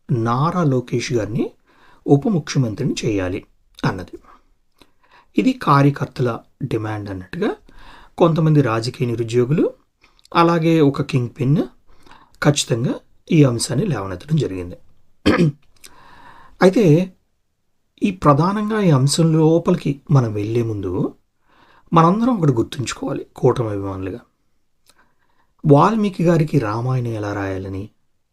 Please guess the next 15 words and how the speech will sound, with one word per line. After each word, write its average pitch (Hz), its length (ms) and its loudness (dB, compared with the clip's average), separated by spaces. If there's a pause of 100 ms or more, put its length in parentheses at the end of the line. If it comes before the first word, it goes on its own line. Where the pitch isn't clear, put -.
(400)
మెగాస్టార్ 180 640 0
చిరంజీవికి 139 600 2
బ్రేక్ 110 300 -2
డ్యాన్స్ 127 440 -4
ఎలా - 100 -20 (140)
చేయాలని, 104 500 -8 (140)
లేదా 127 180 2 (140)
కామెడీ 131 420 0
టైమింగ్ 113 420 -8
ఎలా 104 220 -8
ఇచ్చేయాలని 98 720 -6 (1400)
నేర్పించడం 170 800 2 (140)
అవివేకం 165 600 0 (300)
అంటారు. 98 300 -10 (460)
అంటే 110 440 -4